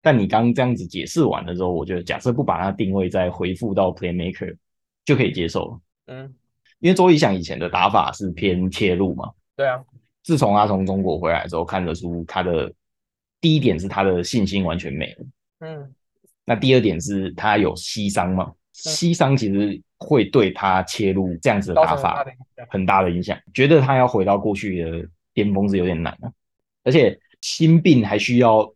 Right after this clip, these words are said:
Speaker 1: 懂的人医啊，刚好邱大中来执教钢铁人啊。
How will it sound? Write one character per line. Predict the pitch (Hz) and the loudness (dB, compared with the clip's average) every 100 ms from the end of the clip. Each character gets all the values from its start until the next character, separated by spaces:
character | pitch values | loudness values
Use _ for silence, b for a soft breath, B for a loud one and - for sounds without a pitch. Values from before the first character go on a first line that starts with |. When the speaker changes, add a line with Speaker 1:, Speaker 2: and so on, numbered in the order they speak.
| _ _ - | _ _ -4
Speaker 1:
懂 | 95 92 | -4 0
的 | 95 | -2
人 | 80 87 | -2 -6
医 | 104 104 | -2 0
啊， | - - _ | -2 -6 _
刚 | - 147 | 0 2
好 | 156 82 - _ _ _ _ | 4 2 -2 _ _ _ _
邱 | - - 156 | -4 2 4
大 | 165 110 - | 6 4 2
中 | 117 110 | 0 2
来 | 98 | 0
执 | 95 98 | -2 -6
教 | 90 107 | 0 0
钢 | 101 104 117 | 2 -2 -2
铁 | 104 | -4
人 | - | -10
啊。 | - | -18